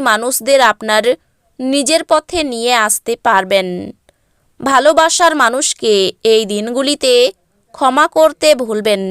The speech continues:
না। চাকর, সহকর্মী এবং সহকারীদের নিয়ে সমস্যার সম্ভাবনা উড়িয়ে দেওয়া যেতে পারে না। যারা বাড়ি থেকে দূরে থাকে, এই দিনগুলিতে তারা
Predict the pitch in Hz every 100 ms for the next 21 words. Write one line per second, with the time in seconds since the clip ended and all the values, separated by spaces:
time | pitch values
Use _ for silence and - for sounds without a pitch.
0 | 190 190 180 180 - _ _ _ _ _
1 | _ - 269 277 311 311 330 240 262 262
2 | 285 277 277 294 262 240 233 233 - 233
3 | 262 269 285 285 277 320 302 294 233 196
4 | 185 - _ _ _ _ - 254 269 -
5 | 320 311 311 247 220 277 233 226 214 214
6 | - _ _ _ _ 254 277 285 294 254
7 | 240 254 226 214 202 240 240 214 196 190
8 | 190 175 180 - _ _ _ _ _ _
9 | - 240 302 320 254 240 294 320 359 320
10 | 320 226 220 240 262 277 208 196 180 175
11 | - _ _ _ - 240 214 220 226 240
12 | 262 277 269 269 214 208